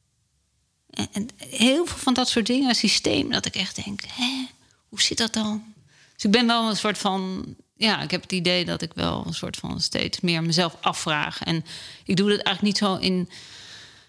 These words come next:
eh, ik, ik, ik praat erin niet zoveel met mensen daarover. Dan zit ik misschien wel een beetje in mijn eigen wereldje, omdat, eh, omdat het ook vaak zo is dat er op de een manier niet zo over gesproken wordt of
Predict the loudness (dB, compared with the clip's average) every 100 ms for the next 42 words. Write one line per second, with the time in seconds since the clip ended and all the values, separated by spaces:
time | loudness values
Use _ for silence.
0 | _ _ _ _ 2 4 4 4 0 0
1 | 0 0 2 4 4 4 4 4 4 2
2 | 2 4 2 4 2 2 0 0 0 0
3 | 0 0 -2 -2 -2 -2 0 2 2 2
4 | 2 2 4 2 4 4 4 2 2 0
5 | 0 0 0 0 2 2 2 0 0 0
6 | 2 2 0 -2 0 -2 0 -2 -4 -4
7 | -6 -6 -6 -4 0 0 0 2 0 2
8 | 0 0 -2 0 2 2 0 0 0 -2
9 | -6 _ _ _ _ 0 4 6 6 6
10 | 4 2 -2 0 -2 0 2 4 4 4
11 | 0 2 2 -2 -2 -2 -2 -12